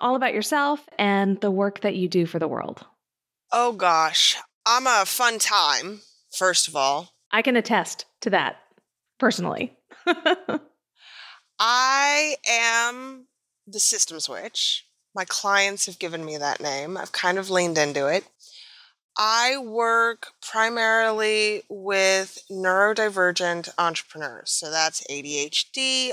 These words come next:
Speaker 2: autism, dyslexia, all of the fun stuff. And I help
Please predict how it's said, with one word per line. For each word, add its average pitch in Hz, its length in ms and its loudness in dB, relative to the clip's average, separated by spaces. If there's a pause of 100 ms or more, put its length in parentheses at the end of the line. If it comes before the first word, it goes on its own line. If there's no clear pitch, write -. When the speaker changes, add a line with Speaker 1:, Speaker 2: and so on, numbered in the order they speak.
Speaker 2:
autism, 196 1300 2 (340)
dyslexia, 190 1160 2
all 143 220 -6
of 202 80 -10
the 233 140 -14
fun 143 300 -4
stuff. - 520 -2 (1120)
And 220 680 2 (300)
I 294 1000 0 (340)
help 254 360 0